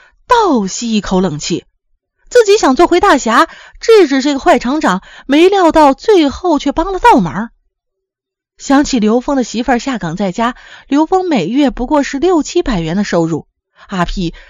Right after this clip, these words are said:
没心情再待下去了。出门的时候，他从口袋里拿出五百元钱，一再表示：“你们两口子结婚，我没赶上，一点小意思，补一个贺喜钱。”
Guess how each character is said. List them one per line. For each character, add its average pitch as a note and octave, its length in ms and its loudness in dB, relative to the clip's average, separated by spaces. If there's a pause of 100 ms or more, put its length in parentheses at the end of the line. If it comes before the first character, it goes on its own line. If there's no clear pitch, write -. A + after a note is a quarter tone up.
(120)
没 G3 440 0
心 E4 300 -4
情 F3 260 -6
再 F3 160 -6
待 E3 180 -6
下 E3 120 -12
去 - 120 -14
了。 - 120 -18 (760)
出 G4+ 200 2
门 C#4+ 120 0
的 E4 80 2
时 B3+ 140 -2
候， A3+ 260 0 (200)
他 C#4+ 120 0
从 B3+ 180 0
口 F3 220 0
袋 G#3 100 -2
里 G3+ 120 -2
拿 F3 160 -4
出 G#3+ 200 -4
五 A3 60 -4
百 A3 120 2
元 F3 160 -2
钱， F#3+ 260 -2 (220)
一 D3+ 140 -6
再 E3+ 140 -2
表 C#3 160 -6
示 - 220 -10 (920)
：“你 G#3 140 2
们 G3 100 2
两 G#3 160 4
口 G#3+ 160 0
子 F3 80 0
结 F#3+ 160 0
婚， B3+ 300 2 (360)
我 F3 140 2
没 G3+ 140 2
赶 - 180 0
上， F#3+ 180 -6 (520)
一 B3+ 80 -4
点 B3+ 160 4
小 B3 140 0
意 B3+ 140 0
思， - 200 -10 (640)
补 F3 160 0
一 A3+ 80 -2
个 C#4 80 -2
贺 E4 180 4
喜 - 140 -8
钱。” - 260 -10